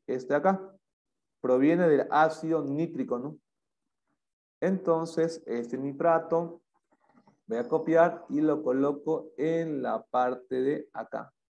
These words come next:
Ahora, ¿qué es lo que hago?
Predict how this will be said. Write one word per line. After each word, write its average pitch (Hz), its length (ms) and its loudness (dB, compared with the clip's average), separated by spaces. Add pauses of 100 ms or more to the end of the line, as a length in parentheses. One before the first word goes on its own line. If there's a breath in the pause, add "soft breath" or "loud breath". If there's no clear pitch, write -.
(1300)
Ahora, 160 540 4
¿qué 135 140 -2
es 139 60 -4
lo 143 220 -4
que 165 120 4
hago? 156 300 6